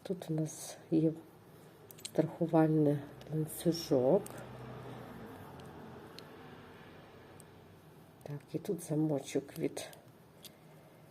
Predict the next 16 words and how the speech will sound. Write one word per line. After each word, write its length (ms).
Так, 240
цей 240
браслетик 680
треба 440
буде 280
поремонтувати. 1080
Ось 160
такий. 340
Що 80
це 120
за 120
матеріал? 520
Ну, 100
пластик 760
якийсь, 380
можливо. 500